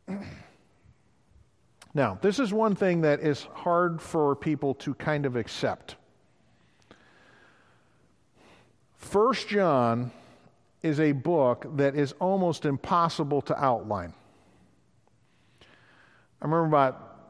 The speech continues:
fifteen years ago, I went through the book of First John with the teens, and I was trying to, before I went through it, to outline it and go, "Okay, can I get some kind of structure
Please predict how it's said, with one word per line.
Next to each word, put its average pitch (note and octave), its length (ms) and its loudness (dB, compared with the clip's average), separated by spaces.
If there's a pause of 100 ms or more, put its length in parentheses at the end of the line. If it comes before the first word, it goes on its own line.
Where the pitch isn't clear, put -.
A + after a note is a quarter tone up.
(240)
fifteen E3+ 840 -2
years D3 340 0
ago, B2 480 0
I C3 160 2
went C#3+ 280 -2
through C#3+ 760 0
the C3 120 -4
book C3+ 280 -4
of B2 80 -8
First C#3 300 -2
John B2 340 0
with A#2+ 140 -4
the B2 80 -6
teens, C3+ 640 -2
and C3 160 -2
I C#3 140 2
was C3+ 140 -2
trying D#3 460 -2
to, C#3 160 -6
before C#3+ 460 -2
I C3+ 40 2
went C3 220 -2
through D3 320 0
it, A#2+ 120 -2 (320)
to D3 140 -2
outline D3+ 600 2
it C3+ 120 0
and C#3 120 -6
go, C3+ 180 2
"Okay, C3+ 300 0
can C3+ 160 -2
I B2+ 100 0
get D#3+ 340 0
some D#3+ 360 -4
kind E3 420 0
of C3 100 -2
structure D3 760 -2